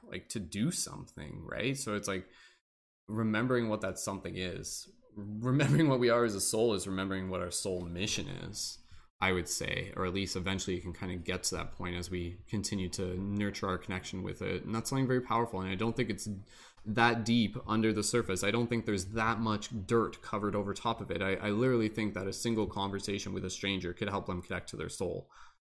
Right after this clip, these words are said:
I literally think that for most of the people on this earth right now, if they felt like they were kind of distant from their soul,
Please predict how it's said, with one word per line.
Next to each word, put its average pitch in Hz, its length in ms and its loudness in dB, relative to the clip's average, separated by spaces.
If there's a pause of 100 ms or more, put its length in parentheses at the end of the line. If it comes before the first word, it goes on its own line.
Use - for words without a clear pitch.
I 101 140 6
literally 131 580 8
think 107 360 2
that 92 320 0
for 98 440 2
most 113 500 4
of 123 60 4
the 113 60 0
people 113 240 0
on 104 120 2
this 95 140 -4
earth 107 180 0
right 92 180 0
now, 85 420 -6 (320)
if 101 80 -8
they 113 140 4
felt 101 260 0
like 92 200 0
they 95 100 2
were 95 100 -2
kind 95 180 -4
of 87 160 -4
distant 92 340 -4
from 95 140 -4
their 92 120 -4
soul, 92 580 -4